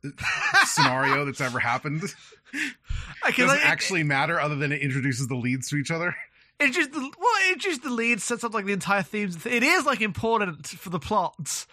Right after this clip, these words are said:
Speaker 1: Yes.
Speaker 2: and what the movie's trying to say, but it is so tonally disparate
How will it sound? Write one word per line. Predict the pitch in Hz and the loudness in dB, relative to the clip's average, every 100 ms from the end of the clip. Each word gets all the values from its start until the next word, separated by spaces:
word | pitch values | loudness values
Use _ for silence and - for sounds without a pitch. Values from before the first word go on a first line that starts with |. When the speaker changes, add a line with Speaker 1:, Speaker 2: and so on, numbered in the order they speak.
| - | -6
Speaker 1:
Yes. | 135 92 | -4 0
Speaker 2:
and | 175 | 2
what | 170 | 2
the | 175 | 2
movie's | 202 190 | 2 0
trying | 190 156 | 0 0
to | |
say, | 135 151 135 131 - - - | 0 -2 -2 -4 -8 -14 -2
but | 180 | 0
it | 185 | 2
is | 247 226 | 2 2
so | - 214 196 208 | 2 2 2 0
tonally | - 202 208 196 185 | -2 -2 0 0 -2
disparate | 156 - 175 165 | -4 -6 0 0